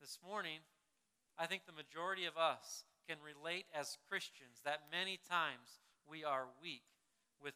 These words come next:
no strength. The world could look at many of our lives and say, "You are feeble."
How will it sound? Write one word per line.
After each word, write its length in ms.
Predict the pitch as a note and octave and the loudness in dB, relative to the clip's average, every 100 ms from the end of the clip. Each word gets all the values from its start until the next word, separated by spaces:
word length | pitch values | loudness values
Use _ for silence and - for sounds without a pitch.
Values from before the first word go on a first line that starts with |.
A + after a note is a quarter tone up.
| C#3+ | -8
no 140 | C3+ | -12
strength. 400 | B2+ - C#3 A2+ - _ _ _ _ _ _ _ _ | -12 -14 -14 -14 -16 _ _ _ _ _ _ _ _
The 100 | - | -8
world 360 | E3 G#3 A3+ A3 | 2 6 6 6
could 120 | G3+ | 0
look 200 | G3+ G#3+ | 4 4
at 220 | G3 F3 E3+ | 6 2 4
many 280 | G3+ G#3+ | 2 6
of 180 | G3+ E3+ | 6 10
our 180 | F3+ G#3 | 12 12
lives 400 | F3 D3+ D3 C#3+ | 12 12 10 4
and 100 | C#3+ | -10
say, 360 | - D#3+ D3 - - _ - | 2 6 6 4 -10 _ -10
"You 200 | E3+ E3+ | -4 6
are 320 | D#3 D3 C3+ - - - | 10 10 8 -2 -20 -18
feeble." 380 | - F#3+ C3 G#2+ | -14 -12 -12 -16